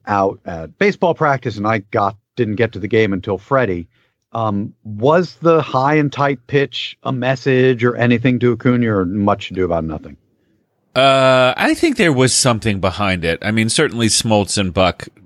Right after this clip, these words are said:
Speaker 2: jumped on it and were talking about that. And Smoltz made this comment, it's like, you know, a pitcher like that knows how to sit, throw that type of pitch. And it, it did. It sort of started on the plate and then just sort of flared up and in towards, towards Acuna. Um,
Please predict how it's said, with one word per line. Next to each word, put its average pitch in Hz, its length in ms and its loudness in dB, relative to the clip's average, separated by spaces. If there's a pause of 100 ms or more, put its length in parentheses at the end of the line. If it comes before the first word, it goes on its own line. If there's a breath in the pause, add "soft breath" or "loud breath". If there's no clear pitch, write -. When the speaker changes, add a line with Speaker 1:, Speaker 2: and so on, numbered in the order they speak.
(140)
Speaker 2:
jumped 95 360 -2
on 87 180 0
it 80 200 -2
and 85 180 -8
were 82 320 -2 (720 loud breath)
talking 110 240 0
about 98 180 2
that. 120 100 2
And 107 80 -4
Smoltz 139 360 2
made 127 100 4
this 107 140 0
comment, 107 300 2
it's - 80 -6
like, 101 140 0
you 107 80 0
know, 101 160 2
a 98 80 -2
pitcher 131 420 0
like 101 260 0
that 95 260 0
knows 104 340 2
how 104 120 -2
to 87 100 -4
sit, - 240 -8 (200)
throw 101 120 2
that 90 160 -2
type 95 220 -2
of 80 80 -8
pitch. 98 340 -4
And 107 120 0
it, 98 180 -6
it 107 140 -2
did. 135 160 0
It 107 120 -2
sort 123 200 0
of 104 140 0 (200 loud breath)
started 135 400 2
on 123 120 2
the 113 80 0
plate 113 420 0
and 107 140 -2
then 110 100 0
just 101 160 -2
sort 107 140 -2
of 95 60 -6
flared 110 640 0
up 101 220 -4
and 92 180 -6
in 101 500 -4
towards, 107 360 -2 (100)
towards 110 380 0
Acuna. 110 560 0 (500 loud breath)
Um, 95 440 0